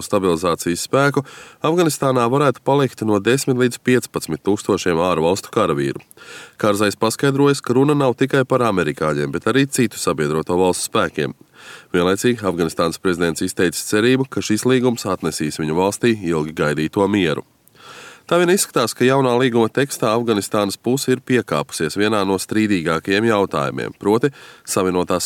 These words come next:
Valstis uzstāja, lai tās militāra personas būtu pakļautas Savienoto Valstu, nevis Afganistānas jurisdikcijai. Tas nozīmētu,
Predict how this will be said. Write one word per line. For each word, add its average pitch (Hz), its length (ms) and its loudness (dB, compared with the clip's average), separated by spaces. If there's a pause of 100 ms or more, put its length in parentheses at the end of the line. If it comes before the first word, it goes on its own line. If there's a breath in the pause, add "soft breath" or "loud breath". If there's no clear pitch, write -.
Valstis 113 320 -2
uzstāja, 127 480 0
lai 107 240 -4
tās 117 240 -2
militāra 135 480 0
personas 80 560 -2
būtu 135 320 -2
pakļautas 113 480 -2
Savienoto 80 560 -2
Valstu, 78 400 -2
nevis 92 300 0 (100)
Afganistānas 92 800 -2
jurisdikcijai. 76 720 -2 (580 loud breath)
Tas - 160 -10
nozīmētu, 120 540 2